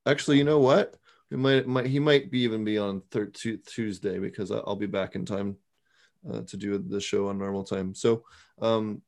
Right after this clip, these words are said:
uh, but so here's the deal. So that all, um, cannabis under the new program would have to be tested via a D-, D E A registered analytical laboratory. Okay. So you, you think, "Oh, well, that's not a huge deal, right? These guys could just get it."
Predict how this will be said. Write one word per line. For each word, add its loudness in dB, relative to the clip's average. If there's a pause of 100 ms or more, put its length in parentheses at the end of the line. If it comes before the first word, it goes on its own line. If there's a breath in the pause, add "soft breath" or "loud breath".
uh, -2
but 2
so 4 (160)
here's 6
the 2
deal. 6
So 8
that 6 (160)
all, 4 (360)
um, -4 (300)
cannabis 4
under 4
the 2
new 4
program 4
would 0
have 0
to -4
be 0
tested 0
via 6
a -4
D-, -2
D 0
E 8
A 4
registered 0
analytical 0
laboratory. 0 (500)
Okay. 2 (240)
So -2
you, 6 (160)
you 4
think, 4
"Oh, 6
well, 8
that's 2
not 6
a 4
huge -4
deal, 6
right? 6
These -2
guys 4
could -10
just -6
get 6
it." 6